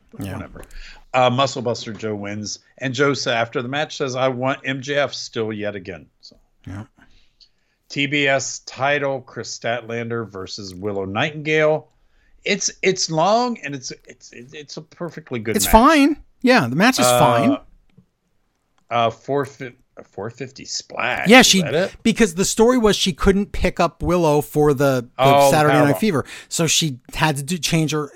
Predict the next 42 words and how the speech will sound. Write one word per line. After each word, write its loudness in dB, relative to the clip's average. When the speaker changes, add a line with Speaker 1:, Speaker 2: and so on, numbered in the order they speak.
Speaker 2:
game, 2
and 0
she -4
did 0
a 0
four -2
fifty -2
instead. -2
Speaker 1:
Yeah. -20
And -6
afterwards, -4
uh, -2
Statlander -4
wants -10
respect, -6
but -20
Sky -4
Blue -8
comes -10
out -8
and -16
says, -14
"Don't -10
you -10
do -8
the -8
respect, -6
respect, -10
respect." -6
But 2
Willow 4
shakes -4
the -6
hand -2
anyway. -2
Willow 2
leaves. -4
Sky -4
stays -10
in -10
the -8
ring. -8